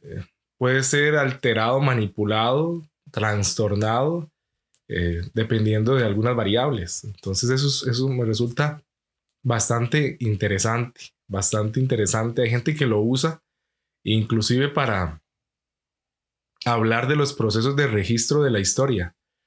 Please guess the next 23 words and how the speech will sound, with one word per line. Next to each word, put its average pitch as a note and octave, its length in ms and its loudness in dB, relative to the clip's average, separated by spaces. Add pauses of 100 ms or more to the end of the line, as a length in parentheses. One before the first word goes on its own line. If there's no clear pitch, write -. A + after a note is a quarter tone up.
(280)
¿verdad? G#2 260 0
Que A#2 120 0
siempre A2 400 0
hay B2 140 2
un, B2+ 220 -2 (200)
siempre B2 420 0
hay B2+ 100 2
una C3 160 2
versión C#3 880 0
en G2 180 0
la G#2 80 2
guerra, C3 400 0
por A#2 100 0
ejemplo, C3+ 300 2
del A2+ 160 0
que G#2 120 0
gana A#2 280 2
y D#3 60 2
del A2+ 240 0
que G2+ 100 -4
pierde, G#2+ 540 -2 (600)
¿verdad? G#2+ 520 0
Generalmente A2+ 1160 0